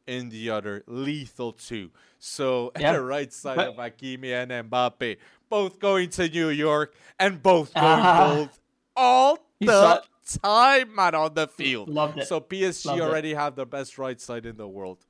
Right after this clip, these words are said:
Speaker 2: Uh, I, I, seeing that video of them going through the Brooklyn Nets locker
Speaker 1: Ah.
Speaker 2: room,
Speaker 1: <laughs>
Speaker 2: uh, was, uh, Achraf Hakimi looked, um, he looked a little sheepish. He looked, like, nervous to see these,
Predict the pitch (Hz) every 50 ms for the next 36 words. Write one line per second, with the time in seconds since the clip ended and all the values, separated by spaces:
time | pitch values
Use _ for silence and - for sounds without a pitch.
0 | _ _ _ _ - - _ - _ _ - _ _ _ - - - 160 160 151
1 | 151 - - - 208 202 - - 254 233 - - - 220 - - 170 - - -
2 | 254 254 254 254 240 226 214 185 170 156 185 190 190 185 175 165 160 151 147 160
3 | 160 165 165 165 165 165 160 156 151 - - 175 160 147 151 139 - 165 170 165
4 | - 165 156 147 143 147 156 - - - 147 147 143 147 - - 226 240 - -
5 | 185 185 - 208 - - 202 - 165 165 151 151 147 139 143 143 147 156 - 190
6 | 185 196 175 165 - - _ _ _ _ - 254 - - - - 220 202 220 226
7 | 233 247 233 226 233 214 190 - 214 208 190 185 175 165 165 165 175 165 185 190
8 | 185 - - - - _ - 165 156 151 151 147 143 143 143 - - 156 185 190
9 | 220 226 226 247 220 208 214 202 190 - - - 208 175 135 - 139 131 - -
10 | 190 180 175 190 - - - - 190 170 165 160 170 170 185 185 175 151 156 143
11 | - - - 165 139 - - 180 170 156 160 151 143 147 147